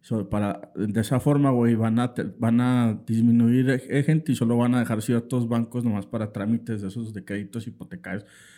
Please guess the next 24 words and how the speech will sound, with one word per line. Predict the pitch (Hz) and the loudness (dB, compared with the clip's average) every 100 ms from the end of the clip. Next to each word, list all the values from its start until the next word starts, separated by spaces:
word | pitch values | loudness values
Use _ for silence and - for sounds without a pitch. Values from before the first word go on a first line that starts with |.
| - _ _ _ | -20 _ _ _
Pero | 110 107 | 0 2
hay | 110 | 2
otro | 120 151 151 | 2 2 4
plan | 156 156 151 | 4 4 4
para | 165 156 | 4 4
dos | 147 123 | 4 2
mil | 143 139 | 0 2
treinta | 165 180 175 143 | 4 4 4 2
de | 120 107 | 2 0
todos | - 120 156 175 | 0 2 4 4
los, | 170 160 - - _ _ | 2 -2 -8 -20 _ _
todos | 131 147 | 0 2
los | 156 151 | 2 0
créditos | - 131 156 151 156 | 2 4 4 2 0
que | - | -2
tú | 110 120 - | -6 -8 0
quieras, | 143 147 139 120 | 2 4 4 2
güey, | 113 | 0
de | 101 | -2
cierto | 120 113 113 139 | -2 -2 0 2
nivel | 123 110 120 | 2 2 0
de | 123 117 107 | 0 -2 -2
hipotecarios, | 110 107 - 95 - 95 117 117 | -6 -8 -10 -10 -6 -2 0 0
automotrices. | 113 - 98 - 135 127 117 | -4 -4 -8 -4 -4 -4 -8